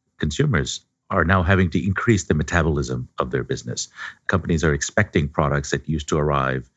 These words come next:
in two weeks or a month to arrive by overnight shipping, for example, even within the industrial space. And so it's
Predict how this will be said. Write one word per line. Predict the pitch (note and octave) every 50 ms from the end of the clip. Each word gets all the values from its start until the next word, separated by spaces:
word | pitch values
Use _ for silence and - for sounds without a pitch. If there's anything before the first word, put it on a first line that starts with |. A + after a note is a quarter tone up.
| - - - _ -
in | F2+ D2+ C#2+
two | - - F2 D#2
weeks | D2 D2+ C#2+ C2+ - - - - _ -
or | - C#2+
a | C#2
month | C2+ C#2 C2+ C#2 C2+ - _ _ _ _ _ _
to | - G2 E2
arrive | F2 E2+ E2 D#2 D2+ C#2+ C#2 C#2 C#2 - - _ _ -
by | - D#2 D2 C#2+ -
overnight | - F2+ D#2+ D#2 C#2+ C#2+ C2+ C#2
shipping, | - - - - - A#1 -
for | - -
example, | C#2 B1 B1 C2 B1 B1 - - C#2 -
even | D#2 D2+ D2 C#2
within | C2+ C2+ C#2 C#2+ C2+
the | B1+
industrial | B1+ B1 C2+ C#2 - - - C2 A#1+
space. | - - - - - - - - - - - - - - _
And | - - D2
so | - F#2 F2+
it's | F2 E2 -